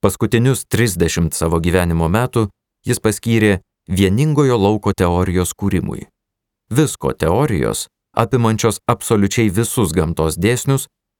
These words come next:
pradedant dangaus kūnų judėjimu ir baigiant magnetizmu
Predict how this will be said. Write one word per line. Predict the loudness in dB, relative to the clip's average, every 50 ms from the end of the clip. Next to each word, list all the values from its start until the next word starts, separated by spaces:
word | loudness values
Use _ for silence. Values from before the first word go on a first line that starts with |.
| _ _ _ -2
pradedant | -2 0 2 0 0 0 0 -2 0 0
dangaus | 0 0 2 2 0 0 -2 -2 -6
kūnų | -4 -2 0 0 0 0 0
judėjimu | 0 2 2 2 2 2 0 0 0 -2 -4 _ _ _ _ _ _ _ _ -2 0
ir | 0 2
baigiant | 2 2 2 2 2 2 2 2 2 -2 -4 _ -2
magnetizmu | 0 0 2 2 2 0 0 0 -2 -2 2 2 2 2 0